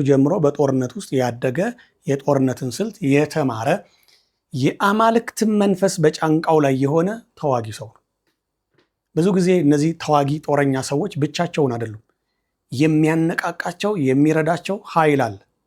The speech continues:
የእግዚአብሔርም ኃይል አለ። ከእግዚአብሔር ውጭ የሆነም የአማልክት መንፈስ የሚያነቃቃቸው ሰዎች አሉ። እስከዚህ ዘመን ድረስ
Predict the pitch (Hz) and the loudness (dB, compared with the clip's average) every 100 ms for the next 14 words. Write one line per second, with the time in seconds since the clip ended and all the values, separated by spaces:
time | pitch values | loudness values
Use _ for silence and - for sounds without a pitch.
0 | - 127 117 127 127 127 135 - 165 185 | -6 -4 -2 0 0 -2 -2 -2 -2 -4
1 | 233 - 170 226 247 135 139 139 135 139 | -4 -4 -4 -4 -6 -4 0 2 2 2
2 | 139 - 147 147 170 196 - _ - 127 | -4 -4 0 0 -2 -4 -12 _ -6 -2
3 | 131 143 151 - - 143 139 156 165 160 | 0 0 0 -4 -2 0 0 -4 -6 -4
4 | 127 127 127 135 139 151 165 151 147 123 | -4 -4 -6 -6 -6 -8 -6 -4 -2 -4
5 | 117 107 - _ _ _ _ _ _ _ | -8 -14 -16 _ _ _ _ _ _ _
6 | _ _ 160 - 190 196 185 170 165 175 | _ _ -4 2 4 4 4 4 6 4
7 | 196 | 2